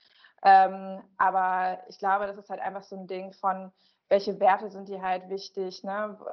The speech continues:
Was ist irgendwie das, was ist der Nutzen, den du irgendwie aus unserem Produkt ziehen kannst? Welche Lösungen suchst du?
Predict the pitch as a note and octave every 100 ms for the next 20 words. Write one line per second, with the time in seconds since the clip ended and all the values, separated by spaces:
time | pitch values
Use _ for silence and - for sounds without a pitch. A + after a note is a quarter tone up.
0 | - - F#3 G3 G3 F#3+ F#3+ F#3 - G3+
1 | G3 - G3 G3+ G3+ G#3+ G3 G3 G3 F#3
2 | F#3 F#3 F#3 F#3 F#3+ F#3+ F#3+ F#3 F#3 -
3 | G3 G3 - G3+ F#3 F#3 F#3+ F3+ F#3+ F#3+
4 | F#3 F#3+ F#3+ F#3 F3+ F#3+ G3 - F#4 F#4+